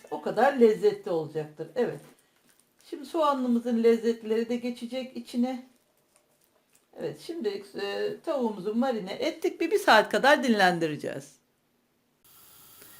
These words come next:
Evet arkadaşlar, tavuklarımızı bir saat kadar dinlendirdik. Ve güzelce sosumuzu içine aldı gördüğünüz gibi. E,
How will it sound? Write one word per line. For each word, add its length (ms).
Evet 200
arkadaşlar, 640
tavuklarımızı 680
bir 160
saat 320
kadar 420
dinlendirdik. 1120
Ve 100
güzelce 840
sosumuzu 560
içine 440
aldı 580
gördüğünüz 800
gibi. 300
E, 300